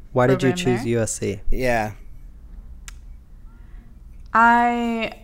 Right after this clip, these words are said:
Speaker 2: it's funny. I almost didn't. I really wanted, I mean, growing up in L A, I wanted to leave for college 'cause I knew I'd probably be back. But by that point, I, I knew that I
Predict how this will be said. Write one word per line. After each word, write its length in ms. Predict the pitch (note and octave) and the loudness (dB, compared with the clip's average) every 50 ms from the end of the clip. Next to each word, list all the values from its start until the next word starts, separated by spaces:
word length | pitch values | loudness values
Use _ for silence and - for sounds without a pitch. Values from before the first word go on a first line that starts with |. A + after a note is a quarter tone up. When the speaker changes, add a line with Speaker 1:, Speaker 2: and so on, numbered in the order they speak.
| - - | -10 -8
Speaker 2:
it's 200 | A3+ A3 - - | -8 -6 -4 -2
funny. 380 | - B3 G3+ E3+ E3 - - - G#3+ | 0 0 0 0 -4 -8 -4 0 2
I 420 | G#3+ G#3+ G#3+ G#3+ G3+ - - - - - - - - | 2 4 4 2 0 -2 -4 -10 -18 -20 -12 -2 4
almost 460 | A3+ A#3+ C4 C#4+ C#4 B3 - - F3 | 4 6 6 6 4 2 -2 -6 -4
didn't. 360 | F#3 G#3 F#3 D#3+ D#3+ E3 - - - - - - - - - - - - - - - | -4 -2 -2 -2 -4 -6 -8 -12 -18 -20 -20 -20 -20 -20 -20 -20 -20 -20 -10 -4 -4
I 40 | A#3 | -2
really 280 | A3 A#3 C#4 C#4+ D4 C#4 | 0 2 2 2 2 2
wanted, 320 | A3+ G#3+ A3 A3 G3+ - | 2 0 0 0 -2 -4
I 180 | A3 A3 G#3 G#3 - | -4 -6 -8 -8 -4
mean, 180 | A#3 A#3+ A#3 | -2 -2 -2
growing 300 | G3+ A3+ B3+ C4+ C#4 C4 | 0 2 2 2 4 4
up 120 | B3+ A#3+ A#3+ | 4 4 4
in 60 | G3+ | 4
L 80 | G3 F#3 | 2 2
A, 40 | F3+ | 2
I 60 | F3 F3 | 2 0
wanted 260 | F3+ G3 G3 F#3+ F#3+ | 0 0 -2 -2 -4
to 100 | G3 F#3 | -8 -8
leave 340 | F3+ F3+ F#3+ F#3 F3+ F3 F3 | -8 -6 -6 -6 -6 -8 -8
for 160 | - - F#3+ | -8 -10 -8
college 440 | F#3+ - G3 G3 G3 G3 G3 G3 G3 | -6 -4 -4 -2 -2 -4 -6 -8 -8
'cause 120 | G#3 F#3+ | -10 -8
I 80 | F#3+ F#3 | -8 -6
knew 140 | F#3 F3+ F3+ | -6 -6 -6
I'd 140 | F3+ F3+ | -8 -10
probably 240 | - - G3+ F#3+ F#3+ | -10 -8 -8 -6 -6
be 100 | F3+ F3+ | -8 -10
back. 440 | E3+ - G3 F#3+ F#3 G3 - - G#3 - - - - - - - - | -8 -6 -4 -4 -2 -4 -6 -8 -10 -14 -18 -20 -20 -20 -14 -8 -8
But 140 | G#3 F#3+ | -6 -2
by 80 | G3+ G3+ | 0 0
that 200 | G#3 A3 A3 A3 | 2 2 0 0
point, 240 | - B3 A#3 A3 G#3 | -2 -4 -2 -2 0
I, 300 | F#3+ F#3+ F#3 F3+ - - - - - - - | -2 -2 -4 -6 -8 -12 -16 -20 -18 -14 -12
I 100 | A3 G#3 | -8 -4
knew 460 | G#3 G#3 G#3+ A3+ A#3 A#3 A#3 A#3 A3 | -2 -2 0 0 0 0 0 0 0
that 160 | G#3 G#3 F#3+ | 0 0 2
I 360 | F#3 F3+ F3+ E3+ - - - | 2 0 0 -4 -8 -10 -14